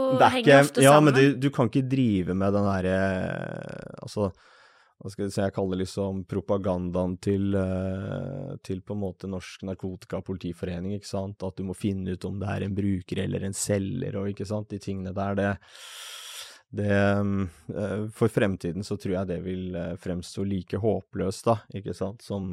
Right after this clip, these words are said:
Speaker 1: eh, som det begynner å fremstå håpløst for en stor del av befolkningen i dag, at vi, eh, at vi fortsatt skal ha det straffbart for folk å, å prøve eller bruke et, eh,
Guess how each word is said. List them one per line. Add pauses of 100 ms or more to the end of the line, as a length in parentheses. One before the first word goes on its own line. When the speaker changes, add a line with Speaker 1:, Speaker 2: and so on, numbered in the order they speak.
Speaker 1:
eh,
som
det
begynner
å
fremstå
håpløst
for
en
stor
del
av
befolkningen
i
dag,
at
vi,
eh, (200)
at
vi
fortsatt
skal
ha
det
straffbart
for
folk
å, (720)
å
prøve
eller
bruke
et,
eh,